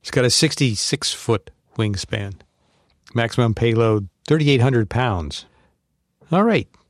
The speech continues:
Let's see. What's up next? What's up next is, ah, this is a completely different, uh, top-, topic,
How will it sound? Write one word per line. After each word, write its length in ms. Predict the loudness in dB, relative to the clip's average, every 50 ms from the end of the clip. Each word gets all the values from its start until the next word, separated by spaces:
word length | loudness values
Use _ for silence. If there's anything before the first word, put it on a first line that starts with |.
| _ _ -2 -2
Let's 160 | 0 0 2
see. 240 | 2 4 6 6 6
What's 240 | 4 2 2 2 2
up 200 | 0 0 0 0
next? 460 | 0 0 0 -2 -4 -8 -10 -6 -4
What's 200 | -4 -2 0 0
up 200 | -2 -2 0 0
next 440 | 0 2 2 0 -2 -6 -8 -8 -6
is, 600 | -2 2 2 4 4 4 4 2 0 0 -2 -2
ah, 260 | 0 0 2 2 0
this 220 | 0 -2 -2 -2 -2
is 180 | -4 -2 -2
a 100 | -2 -2
completely 520 | -2 -2 -4 -4 -2 -2 -4 -2 -2 -4 -4
different, 420 | -4 -4 -4 -4 -6 -8 -6 -6 -6
uh, 220 | -4 -4 -4 -6 -8 _ _ _ _ _ _ _
top-, 240 | -6 -6 -6 -6 -6 _ _ -20 _ _ _ -6
topic, 480 | -6 -4 -4 -2 -4 -6 -6 -8 -20